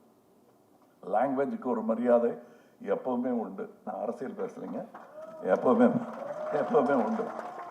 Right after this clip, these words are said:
அதுல கை வைக்க முடியாது. அது எந்த டிஜிட்டல், எந்த டெக்னாலஜி வந்தாலும் லாங்குவேஜ் இருக்கும். அதை வி-, அதை செழுமைப்படுத்தும். கல்லுல கீத்து கீத்தா எழுதின மொழி இன்னைக்கு வட்ட வட்டமா இல்லையா?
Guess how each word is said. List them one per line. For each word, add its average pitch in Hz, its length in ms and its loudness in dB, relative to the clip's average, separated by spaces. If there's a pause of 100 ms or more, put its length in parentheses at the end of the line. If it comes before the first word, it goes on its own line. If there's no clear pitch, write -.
(140)
அதுல 123 340 6
கை 123 180 2
வைக்க 127 240 0
முடியாது. 113 480 2 (420)
அது 117 180 -6
எந்த 139 340 2
டிஜிட்டல், 139 540 -4
எந்த 131 340 -4 (640)
டெக்னாலஜி 131 640 -2
வந்தாலும் 113 480 -2
லாங்குவேஜ் 160 460 -6
இருக்கும். - 280 -18 (760)
அதை 233 180 2 (360)
வி-, 160 180 -14 (120)
அதை 147 220 -2
செழுமைப்படுத்தும். 196 680 -4 (240)
கல்லுல 160 400 2 (540)
கீத்து 147 260 -10
கீத்தா 147 320 -2
எழுதின 139 380 -2
மொழி 131 360 -6
இன்னைக்கு 123 300 -2
வட்ட 113 240 0
வட்டமா 120 380 -2 (160)
இல்லையா? 95 340 -10